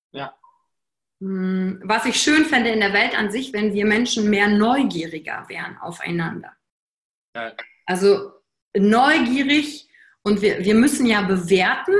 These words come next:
Speaker 2: um zu überleben. Bewerten ist ja was komplett Natürliches. Aber dass wir so neugieriger aufeinander zugehen,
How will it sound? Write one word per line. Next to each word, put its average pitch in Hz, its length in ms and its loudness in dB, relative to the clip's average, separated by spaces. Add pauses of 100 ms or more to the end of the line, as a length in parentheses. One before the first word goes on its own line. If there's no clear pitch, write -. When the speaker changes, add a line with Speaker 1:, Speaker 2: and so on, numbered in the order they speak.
(120)
Speaker 2:
um 226 240 -2
zu 220 160 -4
überleben. 180 640 0
Bewerten 196 400 -2
ist - 120 -10
ja 202 100 -4
was 190 140 -8
komplett 214 320 -6
Natürliches. 214 840 -6 (680)
Aber 208 260 0
dass 196 400 -4
wir 208 320 0
so 196 120 0
neugieriger 240 960 2
aufeinander 214 680 -2
zugehen, 170 840 -6